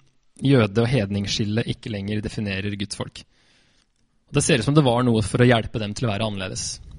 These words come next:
siden det da ikke er noe som fortsatt gjelder. Jesus sier i Markus fjorten:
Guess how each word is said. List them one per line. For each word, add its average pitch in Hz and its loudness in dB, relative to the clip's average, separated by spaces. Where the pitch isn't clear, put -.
siden 113 -4
det 107 -4
da 104 -2
ikke 104 -4
er 104 0
noe 95 -2
som 101 -4
fortsatt 104 -6
gjelder. 101 -6
Jesus 147 8
sier 156 6
i 160 4
Markus 147 0
fjorten: 180 2